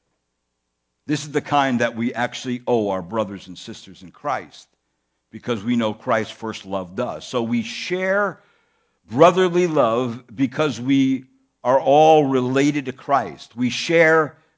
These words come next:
godly love because we belong to God. This is another attribute of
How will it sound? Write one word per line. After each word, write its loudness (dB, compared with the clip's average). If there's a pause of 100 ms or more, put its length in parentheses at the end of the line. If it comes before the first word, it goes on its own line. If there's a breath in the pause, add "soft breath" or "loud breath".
(140)
godly 6
love 6
because -6
we 2
belong 0
to -10
God. 0 (1400)
This -16
is -10
another 2
attribute -4
of -4